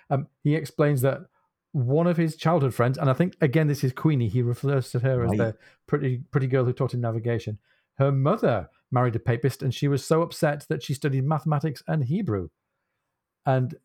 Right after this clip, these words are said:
Speaker 1: he rattles off these flings about the rebellion, and S-, Stephen explains the more nuanced reality, which is that United Irishmen were primarily Protestants, with Protestant leaders trying to unite Protestant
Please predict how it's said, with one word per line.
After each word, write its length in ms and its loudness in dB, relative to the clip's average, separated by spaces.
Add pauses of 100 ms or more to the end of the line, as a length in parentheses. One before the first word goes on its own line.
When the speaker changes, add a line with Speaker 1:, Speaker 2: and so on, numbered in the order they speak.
Speaker 1:
he 140 2
rattles 280 0
off 140 2
these 200 -2 (140)
flings 240 2
about 220 0
the 100 -4
rebellion, 580 0
and 160 -4 (640)
S-, 220 -8
Stephen 420 0
explains 640 0
the 300 0
more 280 2
nuanced 640 0
reality, 460 0
which 240 -6
is 260 -8 (580)
that 140 -4 (220)
United 360 0
Irishmen 500 -2
were 180 -2
primarily 580 0
Protestants, 600 -2 (320)
with 180 0
Protestant 520 -2
leaders 400 0 (240)
trying 200 2
to 100 -2
unite 380 0
Protestant 520 -4